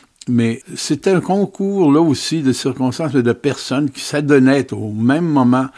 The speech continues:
au même endroit, dans la même situation. Et le Québec était le Québec de l'époque. C'était mûr pour qu'il arrive quelque chose comme la Révolution tranquille. Ça s'est fait au fur et à mesure. Puis à un moment donné, on a regardé ça. Des gens, des observateurs, des journalistes,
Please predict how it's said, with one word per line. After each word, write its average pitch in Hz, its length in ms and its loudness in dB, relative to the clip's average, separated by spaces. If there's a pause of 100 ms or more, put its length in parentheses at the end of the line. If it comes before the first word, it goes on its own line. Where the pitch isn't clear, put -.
(180)
au 120 120 2
même 151 280 2
endroit, 117 480 0 (480)
dans 123 160 -2
la 107 160 0
même 165 260 0
situation. 120 800 -4 (460)
Et 139 120 4
le 135 120 6
Québec 135 400 2
était 151 420 4
le 120 180 2
Québec 120 380 -2
de 113 100 2
l'époque. 113 520 -6 (240)
C'était - 260 0
mûr 143 360 8
pour - 260 -18
qu'il 117 140 -2
arrive 117 280 4
quelque - 220 -4
chose 139 340 -4
comme 160 280 0
la 123 100 4
Révolution 110 500 -2
tranquille. 92 460 -10 (720)
Ça 147 160 -2
s'est 147 160 2
fait 180 220 0
au 139 100 4
fur 156 260 0
et 151 80 8
à 135 60 6
mesure. 120 420 2
Puis 147 80 -2
à 135 40 2
un 135 40 4
moment 151 240 4
donné, 131 420 2
on 131 200 0
a - 20 0
regardé 117 460 -2
ça. 143 300 -6
Des 139 260 4
gens, 117 260 0
des 143 220 0
observateurs, 117 640 -2
des 143 140 -2
journalistes, 123 500 -2